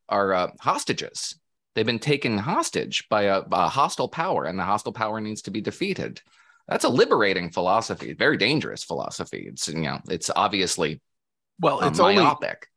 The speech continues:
Speaker 2: it's only a liberating philosophy in the sense that it then says, "Okay, all they want is power. So all we need to do is seize power.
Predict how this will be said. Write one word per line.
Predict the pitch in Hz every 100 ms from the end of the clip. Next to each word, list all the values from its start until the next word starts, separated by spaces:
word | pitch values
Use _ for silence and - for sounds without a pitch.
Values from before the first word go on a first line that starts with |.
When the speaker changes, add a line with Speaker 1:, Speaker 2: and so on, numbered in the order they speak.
| _ _ 143
Speaker 2:
it's | 139
only | 185 190 160
a | 120
liberating | 120 143 139 131 107 98 95
philosophy | 117 110 120 127 113 95
in | 87
the | 92
sense | - 90 87 -
that | 95
it | 90
then | 78 101 101
says, | - 104 92 90
"Okay, | 131 - 117
all | 101 139 165
they | 165
want | 131 120 110
is | 104
power. | - 113 101 87 60
So | - 110
all | 123 170
we | 180 160
need | 139 123
to | 135
do | 113 110
is | 98
seize | - - 120 110
power. | - 117 95 82 -